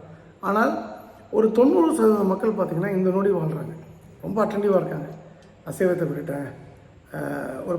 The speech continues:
பாப்பாலாம் ரொம்ப ஸ்மார்ட், என் பொண்ணு மாதிரி அவ, அவளாம் பார்த்தீங்கன்னா, அஹ், நான்வெஜ் விட்டு இனிமேல் சாப்பிட மாட்டேன்.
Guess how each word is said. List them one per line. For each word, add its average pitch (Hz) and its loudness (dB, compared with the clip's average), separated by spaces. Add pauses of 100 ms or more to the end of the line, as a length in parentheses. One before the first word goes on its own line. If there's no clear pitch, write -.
பாப்பாலாம் 180 2
ரொம்ப 185 0 (260)
ஸ்மார்ட், 175 -2
என் 143 -4
பொண்ணு 170 0
மாதிரி 160 2
அவ, 160 0 (640)
அவளாம் 220 0
பார்த்தீங்கன்னா, 214 0 (640)
அஹ், 160 -6 (1900)
நான்வெஜ் 220 6
விட்டு 175 2
இனிமேல் 175 2
சாப்பிட 156 -2
மாட்டேன். 160 -8